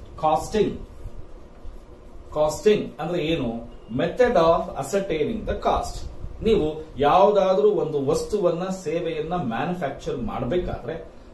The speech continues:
ಒಂದು ವಸ್ತುನ ಮ್ಯಾನುಫ್ಯಾಕ್ಚರ್ ಮಾಡೋದಕ್ಕೆ ಎಷ್ಟು ಖರ್ಚಾಗುತ್ತೆ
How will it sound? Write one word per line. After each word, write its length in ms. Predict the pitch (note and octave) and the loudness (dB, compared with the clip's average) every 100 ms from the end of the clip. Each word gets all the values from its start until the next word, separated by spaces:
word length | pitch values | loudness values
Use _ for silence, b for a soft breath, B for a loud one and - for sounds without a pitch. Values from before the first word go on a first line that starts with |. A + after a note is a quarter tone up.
| B - | B -2
ಒಂದು 380 | G3+ F3+ D#3+ | 0 2 2
ವಸ್ತುನ 420 | C#3+ E3 - A3 G3+ | 2 0 -2 0 0
ಮ್ಯಾನುಫ್ಯಾಕ್ಚರ್ 760 | F#3+ D#3 F#3 D#3 C#3+ - E3+ | 0 -2 -2 -2 -2 -2 -4
ಮಾಡೋದಕ್ಕೆ 720 | - B2+ A#2+ A2+ - G#3+ - B B C3+ | -4 -4 -4 -4 -2 -4 -4 B B -2
ಎಷ್ಟು 300 | F3+ - - | -2 -2 -2
ಖರ್ಚಾಗುತ್ತೆ 960 | F3 D3+ - F3 E3 C#3 - A#2 - | -2 -2 2 2 2 -2 -2 -2 -2